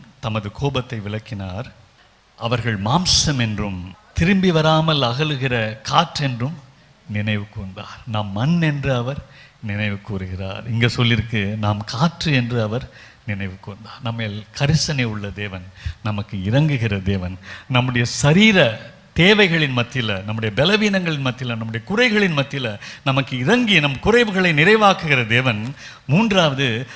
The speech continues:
அவர் நம் பாவங்களை மன்னிக்கிற தேவன். அவர்கள் அக்கிரமத்தை மன்னித்தார்.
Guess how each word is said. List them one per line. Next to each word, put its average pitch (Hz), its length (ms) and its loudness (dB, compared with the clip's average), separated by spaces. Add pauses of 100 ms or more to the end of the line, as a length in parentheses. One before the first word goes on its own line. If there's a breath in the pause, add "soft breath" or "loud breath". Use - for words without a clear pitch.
அவர் 135 220 2
நம் 123 260 -4
பாவங்களை 190 560 4
மன்னிக்கிற 156 680 0 (320 loud breath)
தேவன். 95 360 -4 (380)
அவர்கள் 120 360 0
அக்கிரமத்தை 156 680 -2 (280 loud breath)
மன்னித்தார். 107 680 -6